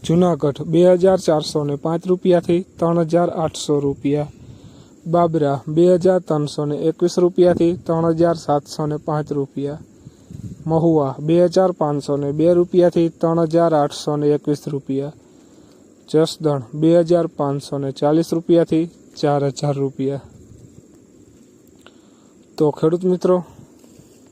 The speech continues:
આ હતા આજના કાળા તલના બજાર ભાવ. વીડિયોને શેર કરવાનું ભૂલશો નહીં, જેથી બીજા ખેડૂત મિત્રોને પણ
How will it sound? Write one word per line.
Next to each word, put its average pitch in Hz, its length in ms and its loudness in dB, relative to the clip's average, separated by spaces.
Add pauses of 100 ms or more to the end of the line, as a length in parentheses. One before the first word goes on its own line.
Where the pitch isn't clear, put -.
(920)
આ 165 260 2
હતા 147 220 0
આજના 139 440 -2 (760)
કાળા 147 240 0
તલના 143 400 -2
બજાર 156 420 2
ભાવ. 175 160 2 (2000)
વીડિયોને 143 460 -2
શેર 151 280 -2
કરવાનું 143 500 -2
ભૂલશો 160 340 0
નહીં, 175 260 0 (120)
જેથી 143 280 -6
બીજા 147 380 0
ખેડૂત 180 240 0
મિત્રોને 175 500 0
પણ 175 140 -4